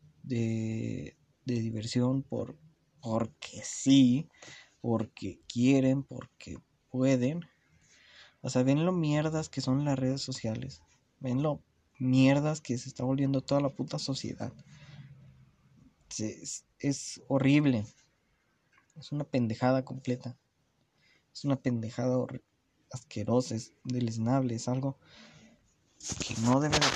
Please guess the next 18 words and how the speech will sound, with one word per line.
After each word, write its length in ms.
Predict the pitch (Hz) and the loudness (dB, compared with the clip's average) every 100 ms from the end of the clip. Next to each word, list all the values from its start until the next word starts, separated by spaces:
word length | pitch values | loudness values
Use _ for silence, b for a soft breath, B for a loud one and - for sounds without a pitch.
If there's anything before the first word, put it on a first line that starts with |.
| - | 0
pasar 360 | 110 113 127 143 | 0 4 4 4
nunca. 460 | 123 127 156 120 107 | 4 4 2 -2 -6
O 140 | 120 | -6
sea, 80 | 127 - | -10 -6
no 180 | 127 127 | 0 2
mames, 580 | 143 156 160 120 107 - _ _ _ - | 4 4 4 2 -2 -10 _ _ _ -4
la 160 | 127 120 | 0 0
chica 360 | - 131 160 | 0 -2 -2
salió 440 | 165 139 127 120 123 | 2 2 4 4 4
llorando 540 | 139 135 127 127 135 | 4 6 6 4 0
en 200 | 127 113 | -2 -2
su 280 | - - 113 | -6 -6 -4
Twitch 340 | - 123 - | 0 0 0
porque 260 | - 139 131 | -2 0 2
también 260 | 131 135 | 4 4
hacía 200 | 151 151 | 4 2
streams 460 | 151 - 127 131 131 | 0 2 4 4 4
y 260 | 123 117 | 4 2